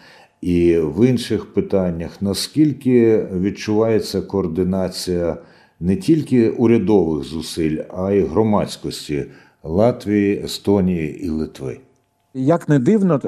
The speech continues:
Speaker 2: це більш, може, координація і якісь навіть такі синхронні дії Естонії і Литви. Я б в, в деяких моментах Латвію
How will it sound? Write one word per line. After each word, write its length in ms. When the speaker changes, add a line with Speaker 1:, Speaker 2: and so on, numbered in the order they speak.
Speaker 2:
це 200
більш, 360
може, 260
координація 1120
і 220
якісь 420
навіть 360
такі 260
синхронні 800
дії 520
Естонії 720
і 120
Литви. 560
Я 200
б 80
в, 300
в 80
деяких 460
моментах 520
Латвію 560